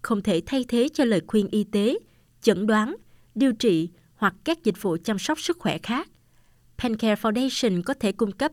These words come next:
cho quý vị thông tin về các bác sĩ, sản phẩm, dịch vụ, thử nghiệm lâm sàng hoặc phương pháp điều trị liên quan đến ung thư đường tiêu hóa trên. Nhưng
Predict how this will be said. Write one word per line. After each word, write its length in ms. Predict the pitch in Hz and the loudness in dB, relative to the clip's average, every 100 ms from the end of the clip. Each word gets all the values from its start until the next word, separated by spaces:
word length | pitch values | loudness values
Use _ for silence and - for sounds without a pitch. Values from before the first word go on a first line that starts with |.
| - | 0
cho 120 | 214 | -2
quý 200 | - 285 | 0 0
vị 160 | 214 160 | 2 0
thông 200 | - 247 | -2 -6
tin 240 | 247 269 247 | -4 -4 -2
về 120 | 190 | -2
các 200 | 196 262 | -4 -6
bác 160 | - 320 | -4 -4
sĩ, 360 | - 190 143 277 _ _ _ - | -2 -2 -2 -8 _ _ _ -12
sản 260 | - 180 | -2 -2
phẩm, 340 | 214 196 156 262 - - _ - | 0 -2 -2 -6 -14 -20 _ 0
dịch 260 | 226 233 | 0 2
vụ, 300 | 226 180 170 - _ _ - | 2 2 0 -6 _ _ -10
thử 120 | - 254 | 0 2
nghiệm 260 | 302 190 | 2 0
lâm 200 | 233 277 | 0 -4
sàng 340 | - 247 208 180 - _ _ | -2 -2 -2 -4 -12 _ _
hoặc 180 | - 220 | -4 -4
phương 180 | - 262 | -2 -4
pháp 220 | 240 370 | 0 0
điều 160 | 233 196 | 2 2
trị 260 | 190 185 | 2 0
liên 240 | 170 240 233 | 2 -2 -2
quan 200 | 247 226 | -2 -2
đến 120 | 226 | -4
ung 240 | - 233 220 | -4 -6 -2
thư 220 | 240 220 | 0 2
đường 220 | 185 170 | 0 -2
tiêu 180 | 196 196 | 0 0
hóa 180 | 196 269 | -2 -4
trên. 260 | - 254 208 - _ _ _ _ _ - | 0 0 0 -6 _ _ _ _ _ 0
Nhưng 300 | 220 226 | 2 2